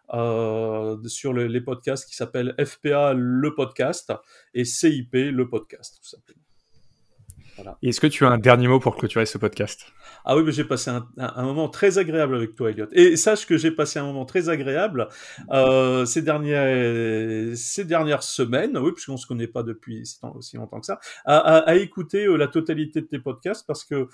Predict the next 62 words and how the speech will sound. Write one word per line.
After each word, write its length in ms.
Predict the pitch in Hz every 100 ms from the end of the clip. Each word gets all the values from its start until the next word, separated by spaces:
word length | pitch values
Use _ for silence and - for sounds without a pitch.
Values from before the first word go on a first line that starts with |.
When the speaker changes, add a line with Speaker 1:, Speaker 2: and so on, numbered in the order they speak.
| -
Speaker 2:
Tu, 160 | - 131
tu 40 |
Speaker 1:
euh, 40 |
Speaker 2:
as 220 | 131 135 143
écouté, 460 | 139 156 185 190
euh, 140 | 160 143
beaucoup 200 | 143 175
de 80 | 147
podcasts ? 260 | 170 175
Mais 100 | 113
génial. 540 | 107 110 110 147 120 104
Bah, 100 | 107
écoute, 220 | - 131
merci 260 | 120 - 160
à 60 | 113
toi. 260 | 170 233 175
Speaker 1:
Ouais, 60 | 170
ouais, 340 | 208 220 214
ouais, 200 | 214 208
ouais, 160 | 208 202
ouais. 140 | 190 - -
C'est, 140 | 190
tu, 140 | 214 175
tu, 240 | 180 156 170
on 60 |
n'est 100 | 196
pas 160 | 214 220
nombreux 380 | 220 190 233 233
dans 100 | 202
le 60 |
centre 400 | 185 202 190 185
de 80 | 165
la 160 | 160 160
France, 360 | - 180 190
hein, 60 | 160
si 180 | 156 160
tu 200 | 170 151
as, 200 | 143 151
<laughs> 40 |
si 260 | 160 156 247
tu 140 | -
as 60 | 196
un 80 | 175
outil 300 | 180 - 170
précis 400 | - 160 160 175
de 60 | 190
localisation, 640 | 170 165 160 165 165 - - -
<laughs> 180 | 196 -
tu 140 | 180
connais 300 | 156 185 196
les 160 | 175 165
jours 240 | 180 185
et 60 | 165
les 220 | 156 160
heures 180 | 180 -
auxquels 360 | 175 - 214 -
je 140 | - -
me 80 | 196
suis 380 | - - -
connecté. 840 | - 160 - - - _ 160 - -
<laughs> 40 | _ - _ - - _ _ _ - 247 226 190
Oui, 140 | 156